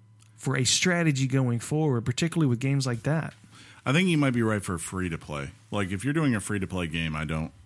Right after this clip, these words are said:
Speaker 2: understand why you would really, you know, unless it's just something you know that if you drop little teasers for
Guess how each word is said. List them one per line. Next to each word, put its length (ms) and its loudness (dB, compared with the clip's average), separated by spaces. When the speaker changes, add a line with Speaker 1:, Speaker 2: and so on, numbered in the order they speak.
Speaker 2:
understand 720 -2
why 160 -6
you 240 -8
would 300 -8
really, 560 -2
you 160 2
know, 80 0
unless 300 0
it's 100 -4
just 180 -2
something 380 -2
you 200 -2
know 280 -2
that 340 -6
if 200 -8
you 160 -2
drop 400 -4
little 300 -4
teasers 520 -6
for 400 -4